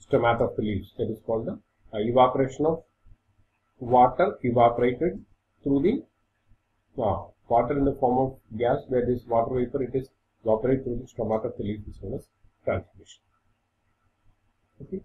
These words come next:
we'll move to the question number seventy-five. Which of the following is not an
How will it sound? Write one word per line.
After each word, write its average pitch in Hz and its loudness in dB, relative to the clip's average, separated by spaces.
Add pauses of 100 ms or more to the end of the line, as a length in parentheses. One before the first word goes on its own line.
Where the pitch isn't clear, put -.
(180)
we'll 123 0
move 117 -2
to 123 -4
the 120 -8
question 120 -12
number 156 -6 (240)
seventy-five. 110 -6 (1040)
Which 156 -2
of 175 2
the - 0
following 120 4 (380)
is 127 -10
not 131 2
an 160 2